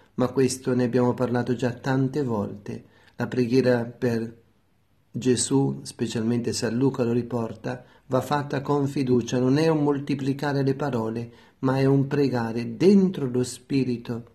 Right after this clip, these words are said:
della fiducia, con lo spirito che ci dà Dio, che già sa di ottenere prima di pronunciare la preghiera.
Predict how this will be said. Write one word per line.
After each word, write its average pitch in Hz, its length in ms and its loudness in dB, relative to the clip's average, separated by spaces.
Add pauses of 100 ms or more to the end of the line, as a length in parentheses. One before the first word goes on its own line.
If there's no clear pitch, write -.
della 117 360 0
fiducia, 117 600 -4 (300)
con 185 300 4
lo 190 100 8
spirito 117 920 -4 (200)
che 113 180 -10
ci 123 160 -4
dà 131 160 0
Dio, 113 500 -4 (280)
che 127 200 -4
già 143 460 -2 (580)
sa - 540 2
di 131 240 0
ottenere 127 920 0 (260)
prima 170 420 4
di 131 160 0
pronunciare 120 840 0
la 113 100 -4
preghiera. 110 680 -6